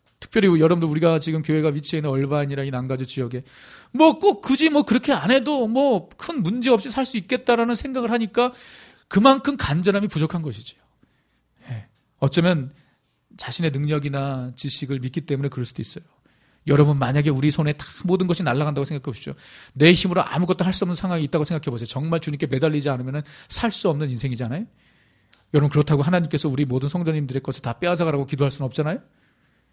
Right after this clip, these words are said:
편할 때 몸부림치도록 해야죠. 예. 그렇죠?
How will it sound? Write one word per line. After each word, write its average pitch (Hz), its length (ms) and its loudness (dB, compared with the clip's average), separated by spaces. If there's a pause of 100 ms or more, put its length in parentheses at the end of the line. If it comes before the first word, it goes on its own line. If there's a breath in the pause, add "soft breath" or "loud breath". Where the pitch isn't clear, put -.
(1120)
편할 208 300 0
때 185 80 0
몸부림치도록 139 720 -2
해야죠. 139 220 -12 (720)
예. 101 220 -10 (920)
그렇죠? 170 400 -8